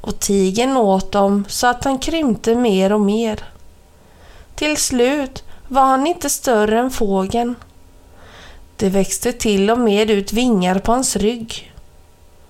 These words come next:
En dag flög de två vännerna ut ur buren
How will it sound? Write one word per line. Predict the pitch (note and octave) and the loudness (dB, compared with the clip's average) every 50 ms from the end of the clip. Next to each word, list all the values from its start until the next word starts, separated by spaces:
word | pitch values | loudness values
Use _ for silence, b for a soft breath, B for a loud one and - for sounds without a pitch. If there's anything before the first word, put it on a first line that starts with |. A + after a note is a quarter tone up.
| b b b b b b b b - - - - - - - - - - | b b b b b b b b -20 -20 -20 -20 -20 -18 -18 -18 -8 -4
En | - D#4 E4 E4 E4+ E4 D4 | 0 0 2 2 0 -2 2
dag | A#3+ A3 G#3 G#3 G#3 G#3 G#3+ G#3 - - | 2 4 6 6 4 4 2 -2 -8 -14
flög | - - - B3 A#3+ A#3 | -8 -4 0 0 0 0
de | C#4 C#4+ D4 | 0 -2 -2
två | C#4+ - A3 G#3 G3 G3 G3 | -2 -2 -2 0 2 2 2
vännerna | G3 G3+ A#3+ B3+ B3 G#3+ F#3+ F#3+ G3 G#3+ A3+ - | 2 2 2 2 2 2 2 2 2 2 0 0
ut | - G#3 G3+ G3 G3 - | 0 0 0 0 0 0
ur | A3+ G#3+ | 0 0
buren | G#3 G3+ G3 G3 F#3+ F#3+ F#3+ G3 G3 G3 G3 G#3 | 0 0 0 0 2 2 0 0 0 0 0 -2